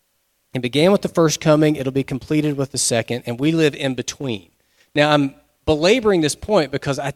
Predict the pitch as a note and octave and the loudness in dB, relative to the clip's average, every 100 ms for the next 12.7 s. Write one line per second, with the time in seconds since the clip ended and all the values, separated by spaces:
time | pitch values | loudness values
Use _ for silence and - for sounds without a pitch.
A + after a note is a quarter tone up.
0 | - G3+ A#3+ B3 A#3 G3+ F#3+ E3+ E3 - | -6 0 0 0 -2 -4 -4 -6 -6 -8
1 | C#3 - D#3 D3+ - G#2 - - - F#2 | -8 -6 -4 -4 -8 -18 -16 -14 -12 -14
2 | D#2+ - - _ _ _ _ _ - C#3+ | -18 -20 -20 _ _ _ _ _ -4 0
3 | D3 F3+ G3+ C3 A2+ B2+ D#3+ F#3 F#3 D3 | 2 2 2 0 -4 -2 0 2 0 -2
4 | D3+ - G3 G3 D3 C3+ A#2+ - D#3 G3 | -8 -6 -2 -2 -4 -12 -10 -2 0 0
5 | A#3 A#3+ _ _ _ _ _ _ _ D#3+ | -4 -10 _ _ _ _ _ _ _ -6
6 | C#3 E3 F#3+ - F#3+ F3+ - F3 F3+ D#3+ | -2 -2 0 0 0 0 -2 -2 -2 -4
7 | - D#3 D3 - C#3+ C3 _ C3+ C3 - | -4 -2 0 -2 -6 -8 _ -8 -6 -8
8 | C3+ - G3 F3 A#2 F2+ G2+ _ _ _ | -6 -4 -2 -4 -6 -10 -14 _ _ _
9 | - A#2+ A#2+ A#2 - A2+ A2 - A#2 A2 | -10 -8 -6 -6 -4 -4 -6 -6 -6 -6
10 | - A2+ - A2 A2 - - _ _ _ | -8 -12 -8 -6 -4 -6 -14 _ _ _
11 | - C3 C3+ E3+ G3+ - F#3 - D3 - | -8 -4 -2 0 0 2 0 0 -4 -4
12 | G3 G#3+ D3+ F2+ - - | -4 0 0 -2 -8 -20